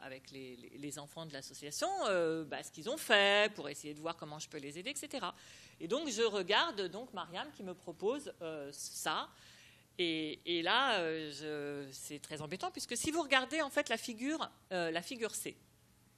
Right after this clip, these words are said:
ok ? Euh, on pourrait se poser sur d'autres, hein, mais celle-ci, elle est, elle est, elle est, elle est quand même pas mal. Donc, si on regarde l'aire de la figure C, donc Mariam a répondu six,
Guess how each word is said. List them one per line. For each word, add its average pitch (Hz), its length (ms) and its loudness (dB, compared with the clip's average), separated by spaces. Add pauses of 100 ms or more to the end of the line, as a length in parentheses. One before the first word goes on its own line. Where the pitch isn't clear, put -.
(540)
ok ? 311 200 -8 (840)
Euh, 160 280 0 (600)
on 185 100 -8
pourrait 190 220 -8
se 208 80 -12
poser 196 260 -8
sur 196 160 -12
d'autres, 143 200 -14
hein, 147 80 -8
mais 160 100 -4
celle-ci, 175 400 0
elle 180 160 2
est, 151 200 0
elle 151 160 -4
est, 147 160 -6
elle 135 200 -6
est, 135 160 -8
elle 139 120 -10
est 147 40 -10
quand 151 120 -14
même 156 120 -10
pas 151 140 -10
mal. - 180 -16 (380)
Donc, 180 140 -4
si - 160 0
on 349 80 8
regarde 254 340 10
l'aire 233 420 8
de 202 80 2
la 170 120 4
figure 196 340 -4
C, - 160 0 (1160)
donc 208 400 -2
Mariam 202 420 2
a 170 40 4
répondu 170 400 -6
six, - 340 -4